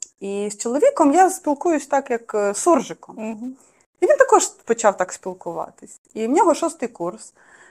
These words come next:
Speaker 1: На шостому курсі здавали державний іспит, «Крок» називається. Це був всеукраїнський іспит, він в один день по всій Україні для мед-, студентів-медиків. І,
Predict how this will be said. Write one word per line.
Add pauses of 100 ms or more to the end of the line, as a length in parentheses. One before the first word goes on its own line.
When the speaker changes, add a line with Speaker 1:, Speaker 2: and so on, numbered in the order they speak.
(220)
Speaker 1:
На
шостому
курсі
здавали
державний
іспит,
«Крок»
називається.
Це (100)
був
всеукраїнський
іспит,
він
в
один
день
по
всій
Україні
для
мед-,
студентів-медиків. (960)
І,